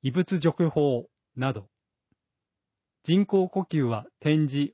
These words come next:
及び動画で学習。対象、定員。中学生以上の市内在住、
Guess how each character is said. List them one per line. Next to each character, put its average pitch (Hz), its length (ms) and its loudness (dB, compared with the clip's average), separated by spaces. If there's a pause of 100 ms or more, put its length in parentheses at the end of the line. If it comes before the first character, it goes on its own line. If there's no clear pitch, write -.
及 127 260 -2
び 123 300 -4
動 156 220 2
画 156 120 2
で 139 140 0
学 117 220 -6
習。 98 360 -14 (1400)
対 156 240 2
象、 139 440 -2 (300)
定 131 280 0
員。 120 340 -2 (960)
中 185 180 4
学 196 220 2
生 180 260 2
以 175 100 0
上 131 220 0
の 101 200 -8 (200)
市 - 200 -2
内 151 280 2
在 123 300 0
住、 113 360 -8